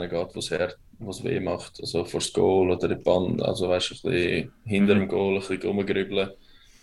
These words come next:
Speaker 2: Mhm.
Speaker 1: Ähm, das ist, äh, so eher mein, äh, meine Stärke. Bö-, Böcke an der Bande protecten und, äh,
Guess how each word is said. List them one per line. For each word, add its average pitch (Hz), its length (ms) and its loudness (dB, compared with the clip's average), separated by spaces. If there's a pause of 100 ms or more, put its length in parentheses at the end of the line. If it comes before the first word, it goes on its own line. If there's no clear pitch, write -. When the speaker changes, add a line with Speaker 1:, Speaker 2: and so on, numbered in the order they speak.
Speaker 2:
Mhm. 85 320 -2
Speaker 1:
Ähm, 85 280 -10
das - 200 -8
ist, - 260 -4
äh, 85 160 0
so - 200 -4
eher 95 180 2
mein, 98 140 2
äh, 95 680 -2 (140)
meine 98 260 2
Stärke. 110 680 2 (380)
Bö-, 101 260 -4 (220)
Böcke 104 300 -2
an 104 60 0
der 104 80 0
Bande 101 1000 2
protecten 98 720 -4
und, 92 500 -8
äh, 95 320 -2